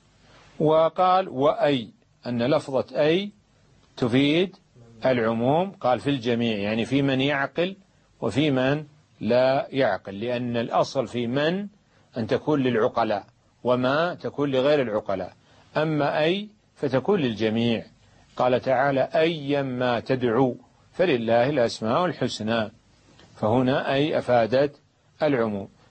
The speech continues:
بعض أهل العلم قال بأن أي لا تفيد العموم وإنما تفيد الإطلاق، ولكنها، آه، تكون مفيدة للعموم إذا كانت في سياق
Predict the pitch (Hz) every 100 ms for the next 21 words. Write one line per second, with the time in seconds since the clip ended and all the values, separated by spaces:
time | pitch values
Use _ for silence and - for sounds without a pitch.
0 | - 196 190 165 135 123 107 151 165 -
1 | 113 135 147 120 120 120 117 - 147 147
2 | 175 202 _ _ _ _ - 110 147 156
3 | 139 127 117 110 101 113 131 143 110 107
4 | 107 110 101 110 113 123 110 110 - 104
5 | 113 127 147 _ _ _ _ _ - 113
6 | 135 139 147 127 113 135 160 180 _ _
7 | _ _ _ - 117 110 110 113 - 120
8 | 156 151 139 120 139 131 123 117 110 127
9 | 160 151 135 123 113 131 131 135 - 113
10 | - 113 110 110 127